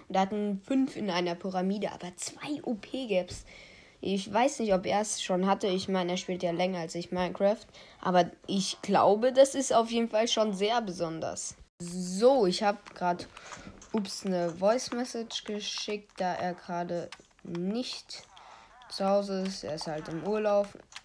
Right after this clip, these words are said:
Und deswegen. Hier ist ein Hasenfell. Warum denn das? Keine Ahnung. Das Portal sieht da hinten schon ganz cool aus. Mach ich mal ein Foto. Ähm,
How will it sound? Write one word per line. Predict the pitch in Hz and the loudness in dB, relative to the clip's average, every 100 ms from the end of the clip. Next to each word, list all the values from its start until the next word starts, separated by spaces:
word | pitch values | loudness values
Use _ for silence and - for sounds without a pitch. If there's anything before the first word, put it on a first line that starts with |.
| - - - - | -18 -20 -20 -6
Und | 185 180 170 165 | -4 -2 -6 -2
deswegen. | 175 190 - - 170 175 214 226 233 240 262 - _ - - _ _ _ _ _ | 0 0 -6 -12 -8 -4 -4 -4 -6 -6 -8 -16 _ -20 -20 _ _ _ _ _
Hier | 180 | -6
ist | 170 175 | -6 -8
ein | 143 - - | -12 -14 -12
Hasenfell. | 185 208 220 - 247 277 294 302 - | -10 -8 -10 -8 -8 -8 -10 -14 -10
Warum | 175 170 170 | -8 -6 -8
denn | 165 170 | -8 -8
das? | 208 220 - _ _ _ _ _ _ _ - - | -8 -10 -16 _ _ _ _ _ _ _ -14 -8
Keine | 175 | -6
Ahnung. | 170 170 165 - - - | -6 -8 -10 -14 -18 -10
Das | 180 | -10
Portal | - 185 - 180 190 | -8 -10 -8 -6 -4
sieht | 233 247 254 | -4 -8 -6
da | |
hinten | 262 240 247 | -6 -8 -10
schon | 247 262 262 | -10 -10 -8
ganz | 196 196 - - | -8 -8 -10 -12
cool | 175 | -10
aus. | - 214 254 - | -8 -10 -10 -6
Mach | 190 185 | -6 -6
ich | 190 | -8
mal | 185 | -8
ein | 170 | -10
Foto. | - 190 196 226 247 - - - - _ _ _ _ _ 196 | -10 -10 -8 -10 -10 -18 -20 -20 -20 _ _ _ _ _ -2
Ähm, | 196 190 190 190 196 | 0 0 0 0 -2